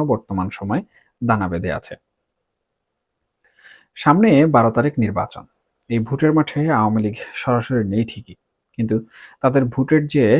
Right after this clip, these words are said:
বিশাল ব্যাংক, সেটা কোন দিকে যাবে তা নিয়ে কিন্তু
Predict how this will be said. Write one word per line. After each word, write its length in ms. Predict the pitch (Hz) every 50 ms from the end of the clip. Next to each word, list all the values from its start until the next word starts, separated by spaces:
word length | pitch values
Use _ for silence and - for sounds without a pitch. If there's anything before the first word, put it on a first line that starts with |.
| 170 - - -
বিশাল 320 | 123 120 - - 123 113 104
ব্যাংক, 300 | 107 - 90 87 85 - - _ - - _ _ _ _ _ _ _ _ _ _ _
সেটা 200 | - 160 160 160 151 - _
কোন 140 | - 135 135 135
দিকে 220 | 135 131 - 139 120
যাবে 340 | - 101 98 95 - 113 143 190 - _ _ _ _
তা 100 | - 131 117 113
নিয়ে 180 | 113 104 98
কিন্তু 220 | - 98 101 156